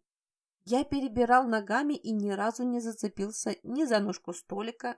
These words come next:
ни за край ковра, так что мог бы заполучить десять баллов на каком-нибудь конкурсе для пьяниц. Держи себя в руках. Вина?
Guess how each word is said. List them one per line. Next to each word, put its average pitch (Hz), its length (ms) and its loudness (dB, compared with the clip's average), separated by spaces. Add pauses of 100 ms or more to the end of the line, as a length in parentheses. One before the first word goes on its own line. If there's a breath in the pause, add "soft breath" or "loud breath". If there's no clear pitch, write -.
(120)
ни 247 160 -2
за 220 140 0
край 226 240 -4
ковра, 208 520 -6 (440)
так 226 200 0
что - 220 -2
мог 214 360 -2
бы 302 280 -4
заполучить 233 720 -2
десять 226 500 -6
баллов 214 420 0 (140)
на 185 120 -6
каком-нибудь 190 640 -4
конкурсе 220 560 -4
для 180 180 -4
пьяниц. - 580 -8 (460)
Держи 214 340 0
себя 226 280 4
в 220 40 -8
руках. 202 460 -4 (460)
Вина? 202 460 -2